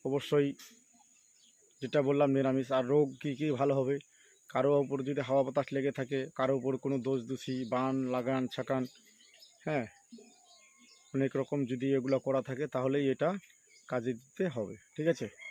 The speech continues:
তো আপনারা যারা চ্যানেলটিকে সাবস্ক্রাইব করেননি, অবশ্যই চ্যানেলটি সাবস্ক্রাইব করে নেবেন,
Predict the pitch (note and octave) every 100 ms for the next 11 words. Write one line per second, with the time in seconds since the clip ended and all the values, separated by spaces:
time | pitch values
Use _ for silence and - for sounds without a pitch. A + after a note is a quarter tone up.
0 | - - - C3 B2+ B2 A#2+ - - -
1 | - - A#2+ - C3 C3 C3 C3 C3+ C3
2 | C3 B2+ B2+ C3+ - A#2+ - C3+ B2 C#3+
3 | C#3+ D3+ E3 - - - _ - B2 -
4 | C3+ - - C#3 C3 B2 - B2 - C#3
5 | B2+ D3+ D3+ D#3 E3+